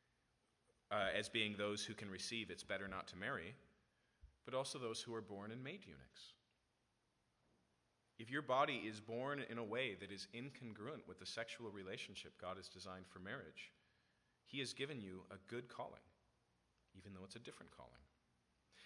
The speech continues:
Now, you can probably already tell why this point is important to me.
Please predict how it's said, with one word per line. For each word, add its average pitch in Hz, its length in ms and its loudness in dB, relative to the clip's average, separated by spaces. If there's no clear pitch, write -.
Now, 147 60 10
you 151 100 8
can 165 120 2
probably 196 480 8
already 156 360 6
tell 123 500 4
why 135 260 6
this 143 240 -4
point 123 400 -8
is 113 140 -6
important 104 480 -8
to 127 80 -12
me. 156 200 -12